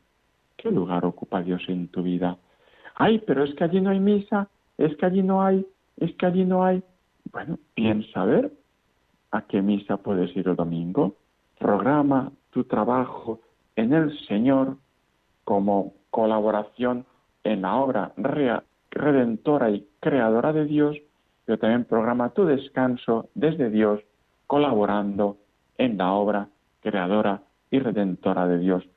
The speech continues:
No lo olvides, que si estás colaborando con Dios en tu trabajo, también estás colaborando con Dios en tu descanso. ¿Qué descanso? ¿Qué descanso quieres dar?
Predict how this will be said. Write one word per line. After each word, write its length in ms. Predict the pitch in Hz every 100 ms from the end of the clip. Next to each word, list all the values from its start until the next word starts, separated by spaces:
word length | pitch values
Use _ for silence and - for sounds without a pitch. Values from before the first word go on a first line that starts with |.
| _ -
No 200 | 123 131
lo 80 | 113
olvides, 440 | 107 107 104 104 - _ _ _ _
que 120 | -
si 100 | 113
estás 260 | 113 151 147
colaborando 800 | - 147 135 127 135 135 131 131
con 260 | 131 123 117
Dios 340 | 127 127 127 - _ _ _ -
en 200 | 113 104
tu 160 | - 175
trabajo, 640 | 107 101 110 110 - 110 _ _ _ -
también 280 | 110 113 117
estás 220 | 131 127
colaborando 600 | 143 113 95 104 107 104
con 260 | 101 95
Dios 220 | 95 101 101 _ _ -
en 160 | 110 107
tu 160 | 98
descanso. 800 | 87 85 - 85 87 87 - 135 - _ _ _ -
¿Qué 80 |
descanso? 920 | 185 104 - - 90 87 - 90 87 - _ _ _ _ _ _ _ -
¿Qué 100 | -
descanso 880 | 117 82 - - 92 90 - 90 - _ _ _ _ _ _ _
quieres 320 | - 98 95 - -
dar? 760 | - 95 90 92 90 87 90